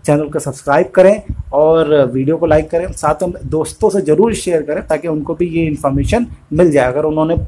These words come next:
कभी ध्यान से इसको ध्यान से समझा नहीं तो। और साथ में अगर आपको कोई डाउट लग रहा है या कोई आपको अच्छा भी लग रहा है वीडियो तो आप comment box में ज़रूर अपनी सलाह दें। So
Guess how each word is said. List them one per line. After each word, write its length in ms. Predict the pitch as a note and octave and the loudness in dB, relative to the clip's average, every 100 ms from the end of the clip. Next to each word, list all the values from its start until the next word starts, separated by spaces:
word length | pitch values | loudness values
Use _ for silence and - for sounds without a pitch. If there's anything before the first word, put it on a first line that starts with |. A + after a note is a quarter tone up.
| - - | -10 -2
कभी 180 | D3+ D#3+ | 0 0
ध्यान 260 | C3 C3 | 0 -2
से 100 | C3+ | -2
इसको 220 | D#3 - D#3 | -4 -4 -4
ध्यान 220 | B2+ C3 | -4 -4
से 100 | E3+ | -2
समझा 340 | D3+ D3 C#3+ | -2 2 2
नहीं 720 | B2+ G#2 - - - - - - - | 0 -8 -16 -16 -14 -12 -10 -8 2
तो। 220 | E3 E3 | 4 4
और 200 | D#3 D3+ C#3+ | 4 2 4
साथ 300 | D3+ D#3+ F3 | 4 4 2
में 80 | |
अगर 240 | F3+ D3 D3+ | 0 2 2
आपको 160 | D3+ | 0
कोई 160 | D3 D3+ | -2 -4
डाउट 320 | C3+ C#3+ D#3 | 2 2 2
लग 120 | D#3+ | -2
रहा 140 | D3+ D#3 | 2 4
है 220 | D#3+ E3 | 4 0
या 80 | D#3 | -4
कोई 220 | - E3 - D3+ | -6 -12 -6 -6
आपको 220 | D3+ D#3+ | -2 -2
अच्छा 220 | C#3+ F3 | 0 2
भी 80 | F3+ | 2
लग 140 | E3 | 2
रहा 100 | D3+ | 2
है 60 | D3+ | 2
वीडियो 260 | D3 D#3+ F#3+ | 2 2 2
तो 100 | D#3+ | 0
आप 80 | |
comment 280 | - D3 D#3+ | -2 -4 -2
box 240 | D3 D3 E3+ | 0 -2 -4
में 80 | |
ज़रूर 200 | D3 D3+ | -4 -2
अपनी 180 | D#3+ - | -2 -4
सलाह 520 | A2+ C3 C3+ D#3+ - - _ _ | -4 0 2 2 -2 -10 _ _
दें। 200 | C3 C3+ - - _ _ _ - - _ - | 0 0 0 -12 _ _ _ -20 -20 _ -16
So 200 | - F3 | -4 0